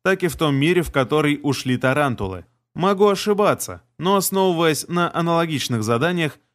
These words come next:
вначале нужно будет убить жреца, который собирается возрождать древних, затем активировать око и прыгнуть в другой мир,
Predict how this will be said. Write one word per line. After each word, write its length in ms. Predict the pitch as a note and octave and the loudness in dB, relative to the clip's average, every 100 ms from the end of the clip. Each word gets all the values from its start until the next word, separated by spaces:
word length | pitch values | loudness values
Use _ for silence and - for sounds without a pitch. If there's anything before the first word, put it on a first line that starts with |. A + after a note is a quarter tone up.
| _ | _
вначале 480 | A#2 B2+ D3 G#3+ G3+ | -2 0 2 2 2
нужно 280 | F#3+ F3 F3+ | 2 0 0
будет 260 | E3+ E3 - | 0 0 -2
убить 320 | D#3+ D3+ D#3 | -2 0 0
жреца, 640 | A2+ A#2 A#2 - E3+ E3+ - _ - | -2 -4 -4 -2 -2 -2 -6 _ -2
который 360 | A#2+ F#3 G3 | 0 2 2
собирается 680 | F#3 F3+ D#3+ D#3 E3 E3 D#3+ | 2 0 2 2 2 2 0
возрождать 680 | C#3 D#3+ D#3 D3+ B2 B2 B2 | 0 -2 2 2 2 0 0
древних, 500 | C3+ D3+ G#2 F#2+ F#2 _ _ _ - | 0 0 0 -4 -10 _ _ _ -4
затем 460 | A2 C3 G#3 G#3 | -2 0 0 0
активировать 760 | - F3+ - F3+ F3+ E3 C#3 - | 0 -2 -2 0 2 2 0 0
око 380 | C#3+ F3 G3 F#3 _ _ | 0 0 0 -6 _ _
и 120 | - D3 | -2 0
прыгнуть 480 | D3 F#3 G3+ G3 - | 2 2 0 -2 -4
в 120 | C#3 | -2
другой 400 | C3+ C3 B2 B2+ | 0 2 2 2
мир, 300 | D3 A#2 F#2+ | 0 -2 -4